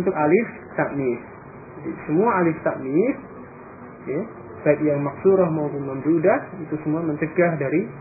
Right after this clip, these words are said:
tanwin. Ini, baik itu alam, sifat, isim jamid maupun yang lainnya. <clears throat> Kemudian wal muannatsu bi ghairil alifi, kemudian isim muannas tanpa alif,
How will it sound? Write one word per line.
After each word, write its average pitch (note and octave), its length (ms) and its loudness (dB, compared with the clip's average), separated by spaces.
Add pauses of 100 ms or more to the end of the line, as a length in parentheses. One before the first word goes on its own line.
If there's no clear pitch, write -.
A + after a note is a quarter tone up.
(120)
tanwin. B2 460 -2 (1200)
Ini, A2+ 120 -10 (440)
baik B2+ 240 -2
itu A#2+ 160 -4
alam, E3 480 2 (160)
sifat, D#3+ 480 0
isim C3 320 -6
jamid E3 260 0
maupun D#3 300 0
yang D3+ 160 2
lainnya. B2 400 -2 (1400)
<clears throat> D3 560 0 (720)
Kemudian F3 320 8
wal G#3 220 12
muannatsu A3+ 500 4
bi F#3 140 8
ghairil G3+ 320 8
alifi, F#3 400 4 (240)
kemudian F3 340 4
isim G3 300 2
muannas F#3 460 4 (840)
tanpa F#3 440 6
alif, G3 260 2